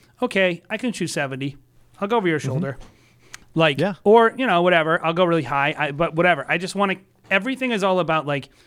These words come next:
Speaker 1: letting this person know during this, this very important part of the day that you are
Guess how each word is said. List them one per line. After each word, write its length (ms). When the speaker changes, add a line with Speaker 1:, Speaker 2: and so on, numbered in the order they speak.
Speaker 1:
letting 380
this 140
person 400
know 260
during 240
this, 260
this 360
very 300
important 440
part 200
of 60
the 60
day 340
that 240
you 280
are 300